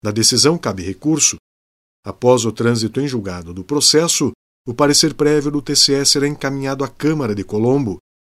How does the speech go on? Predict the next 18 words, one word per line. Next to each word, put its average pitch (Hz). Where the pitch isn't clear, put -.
Cabe 104
aos 98
vereadores 139
o 143
julgamento 131
das 120
contas 117
do 139
chefe 127
do 135
Executivo 120
Municipal. 92
Para 98
desconsiderar 107
a 98
decisão 90
do 85
tribunal, 135